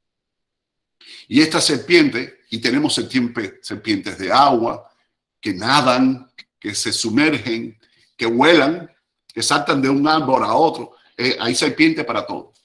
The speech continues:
Así que no lo duden. No lo duden porque tarde o temprano, ya lo estamos viendo,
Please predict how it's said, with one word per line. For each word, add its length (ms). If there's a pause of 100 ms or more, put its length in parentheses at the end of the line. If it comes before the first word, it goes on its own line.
(440)
Así 240
que 100
no 160
lo 120
duden. 420 (800)
No 160
lo 140
duden 300
porque 520 (400)
tarde 280
o 40
temprano, 460
ya 140
lo 60
estamos 320
viendo, 360